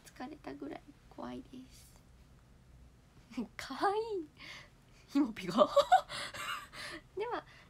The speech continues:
いきます。ね、ねえねえ。あ、待って、見本を見てない、見本。よいしょ。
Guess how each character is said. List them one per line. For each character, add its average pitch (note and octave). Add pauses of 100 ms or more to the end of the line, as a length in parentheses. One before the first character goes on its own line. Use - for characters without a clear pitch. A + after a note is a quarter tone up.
い C4+
き -
ま A#4+ (100)
す。 -
ね、 D#4
ね G#4+ (440)
え F4
ね F#4+ (520)
え。 C#4+
あ、 E4+ (160)
待 F#4
っ -
て、 D#4
見 F4+ (160)
本 C5
を -
見 B4+
て G4+
な G4+
い、 G4
見 F#4+
本。 - (2250)
よ D4+
い D4+
し -
ょ。 -